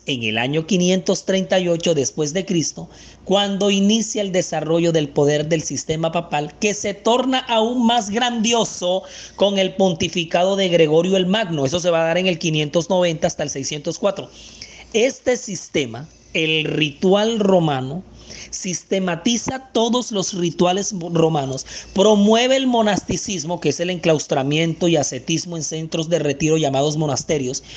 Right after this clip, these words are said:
donde se van a preparar los futuros líderes.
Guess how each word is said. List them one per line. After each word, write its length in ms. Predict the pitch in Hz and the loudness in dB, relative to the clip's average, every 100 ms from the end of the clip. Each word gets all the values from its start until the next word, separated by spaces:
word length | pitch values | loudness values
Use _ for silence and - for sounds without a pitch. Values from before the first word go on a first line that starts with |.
| - - | -12 0
donde 340 | 185 196 190 | 2 2 0
se 140 | 175 180 | -2 -2
van 160 | 175 | -2
a 100 | 190 | -2
preparar 400 | 190 185 156 151 | 0 0 0 2
los 160 | 160 160 | 0 -2
futuros 400 | 160 143 147 143 | -4 0 2 2
líderes. 440 | 185 165 131 - | 0 0 -2 -8